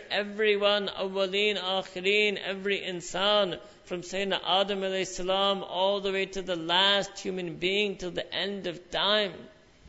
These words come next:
hmm, will all be there. His billions and billions and hundreds of billions and Allah knows millions of billions of people. Hmm?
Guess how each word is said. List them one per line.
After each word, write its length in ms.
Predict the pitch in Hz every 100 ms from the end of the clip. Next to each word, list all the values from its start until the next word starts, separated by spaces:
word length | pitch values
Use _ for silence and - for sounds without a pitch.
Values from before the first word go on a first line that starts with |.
| - _ -
hmm, 220 | 165 208 220 - - - _ -
will 220 | 156 - -
all 600 | 226 208 220 226 247 233
be 180 | 214
there. 400 | 190 180 165 110 - - - - - - - - _ _
His 220 | 143 147 123 110 - -
billions 640 | 180 208 220 208 185 160 151
and 300 | 139 117 -
billions 540 | 196 202 208 190 160
and 140 | 151 123
hundreds 580 | - 165 196 208 170
of 200 | 170 131
billions 540 | 135 180 208 202 165 143
and 260 | 147 139 117 - _ _ -
Allah 300 | 151 185 190
knows 200 | 185 180
millions 540 | 139 151 196 208 196 160
of 220 | 135 120
billions 400 | 185 214 202 160
of 120 | 151
people. 320 | 208 214 95 - - - - _ _ _ _
Hmm? 200 | 175 202